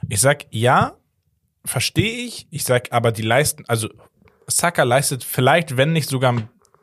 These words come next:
noch einen Tick mehr, auf die, auf die Länge der, der, der Spielzeiten jetzt in der Ver-, wenn man's zurückblickend betrachtet. Und bei Saka ist halt das Problem, er ist ein zu lieber, zu zurückhaltender Junge.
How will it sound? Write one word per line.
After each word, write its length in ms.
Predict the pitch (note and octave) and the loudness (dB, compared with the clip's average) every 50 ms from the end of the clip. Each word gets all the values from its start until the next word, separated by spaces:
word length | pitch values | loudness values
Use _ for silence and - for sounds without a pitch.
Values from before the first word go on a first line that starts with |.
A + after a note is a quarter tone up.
| _ _ E3 | _ _ -2
noch 200 | C3 B2+ B2+ - | 0 0 2 2
einen 120 | D3+ B2+ | -2 0
Tick 280 | - - D#3 D#3 - - | 2 0 0 0 -2 -2
mehr, 360 | B2 C3 D3 E3+ G3 A3+ - _ _ _ _ _ - - _ _ | 0 2 2 2 2 0 -6 _ _ _ _ _ -20 -20 _ _
auf 180 | - A#2 A2 - | 0 0 0 2
die, 220 | - A#2 A2 G#2 - | -2 -4 -6 -6 -2
auf 140 | - B2+ A#2 | -2 -2 -2
die 120 | - A2 G#2 | -2 -4 -2
Länge 420 | G#2 G#2+ A#2+ D#3 F3+ F#3+ G3 - _ _ _ D#3+ - - | 0 0 2 2 0 -2 -4 -6 _ _ _ -20 -2 2
der, 220 | C#3 C3+ C3+ C3+ | 4 4 4 4
der, 280 | C3 C3+ C3 B2+ B2+ A#2+ | 2 2 2 2 2 2
der 120 | G#2+ B2 | 0 -4
Spielzeiten 600 | A2+ - - D3 C#3 A#2+ - C#3 D3 D3 - D3 | -4 -2 -2 -4 -2 0 0 0 0 0 -2 -2
jetzt 160 | C#3 C3+ - - | -4 -4 -4 0
in 60 | B2 | 0
der 80 | A#2 | 0
Ver-, 220 | - - - D#2+ - | 0 0 -4 -6 -6
wenn 180 | F2+ G#2 G#2+ A2 | -2 -2 0 2
man's 280 | G#2+ G2+ - - - | 2 2 0 0 -2
zurückblickend 720 | - - A#2 A#2 B2+ B2+ - _ - C3+ C3 - D3 C3 - | 0 -2 -2 -2 -2 -6 -6 _ -4 -4 -2 -2 -6 -4 -4
betrachtet. 580 | - C3 - - C#3+ - - - F#3 F#3 - - - - - - - - - - - - - - - - _ _ _ _ _ _ _ _ _ _ _ | -6 -2 2 2 2 2 2 -2 -2 -2 -4 -12 -20 -20 -20 -20 -20 -20 -20 -20 -20 -20 -20 -20 -20 -20 _ _ _ _ _ _ _ _ _ _ _
Und 80 | - G#2+ | 0 2
bei 80 | A2 G#2+ | 2 2
Saka 280 | - - D3+ D#3 F3+ | 4 2 2 2 0
ist 100 | F3 - | 0 2
halt 160 | E3+ D#3 - | 2 2 2
das 100 | C#3+ A#2 | 0 0
Problem, 440 | - - B2+ A2+ C3 E3 F3+ E3+ - _ - | -2 -4 -2 0 0 0 0 -2 -6 _ -6
er 140 | - G2 - | -4 -2 0
ist 280 | C3 B2+ - - - _ _ - | 0 -2 -2 -6 -8 _ _ -6
ein 200 | - A2 G#2+ G#2+ | -2 -2 -2 0
zu 300 | - - - - E3 E3 | -2 -2 -2 2 2 2
lieber, 640 | D#3 C3+ C3 D3+ D#3+ D#3 C#3 A#2 A2 G2 - - _ - | 2 4 4 4 4 6 4 4 2 2 -2 -8 _ -14
zu 280 | - - - D3 C#3 | -10 -6 -4 -4 -4
zurückhaltender 720 | A#2+ - - B2 B2+ D3+ D3 - C3 C3 C3+ - B2+ A#2 A2+ | -2 -2 -2 -2 -2 -2 0 2 2 2 2 2 2 2 4
Junge. 400 | A2+ B2 C3 A#2+ G2+ F#2+ F#2 | 4 4 4 4 2 2 0